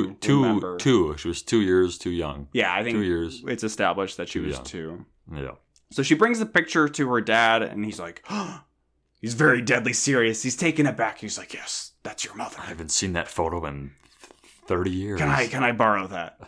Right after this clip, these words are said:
Speaker 1: Oh.
Speaker 2: "Sorry, Elizabeth, look away."
Speaker 1: <laughs>
Speaker 2: But no, she keeps it. She puts it in, like, her bedroom on her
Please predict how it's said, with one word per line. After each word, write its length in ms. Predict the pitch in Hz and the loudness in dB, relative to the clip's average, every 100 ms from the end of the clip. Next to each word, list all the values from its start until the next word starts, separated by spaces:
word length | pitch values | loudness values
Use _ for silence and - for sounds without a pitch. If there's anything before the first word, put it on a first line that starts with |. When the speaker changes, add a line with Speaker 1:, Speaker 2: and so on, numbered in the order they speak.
| - | -8
Speaker 1:
Oh. 340 | 87 85 69 - | -6 -6 -8 -2
Speaker 2:
"Sorry, 300 | - 151 135 | 6 8 8
Elizabeth, 560 | 123 123 120 110 101 113 | 6 2 0 -2 -2 -2
look 180 | 139 143 | -2 2
away." 220 | 131 120 - | 2 2 0
Speaker 1:
<laughs> 200 | 87 85 - _ _ _ - - 165 131 - | -2 -2 -8 _ _ _ -20 -14 -12 -4 4
Speaker 2:
But 160 | 117 | 8
no, 240 | 156 147 143 | 8 8 6
she 220 | 226 240 | 4 4
keeps 280 | 233 220 214 | 4 2 4
it. 140 | 208 | 4
She 100 | 208 | 4
puts 260 | - 180 185 | 4 2 4
it 80 | |
in, 120 | 175 175 | 2 4
like, 180 | 156 | 2
her 140 | 160 143 | 4 2
bedroom 580 | 127 127 123 127 127 123 | 4 4 4 2 2 2
on 160 | 117 | 2
her 400 | 117 110 110 104 | 0 0 0 -4